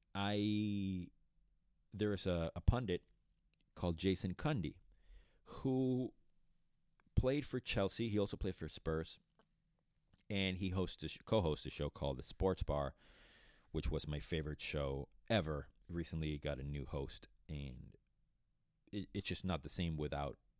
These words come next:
Andy Goldstein. But one of the things that I always loved about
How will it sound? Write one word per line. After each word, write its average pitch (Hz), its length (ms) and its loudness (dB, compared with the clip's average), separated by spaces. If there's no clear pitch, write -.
Andy 80 220 -6
Goldstein. 73 480 -4
But 110 220 6
one 117 300 4
of 196 60 2
the 143 100 0
things 104 240 -4
that 92 100 0
I 87 100 2
always 143 520 4
loved 73 440 -6
about 73 320 -4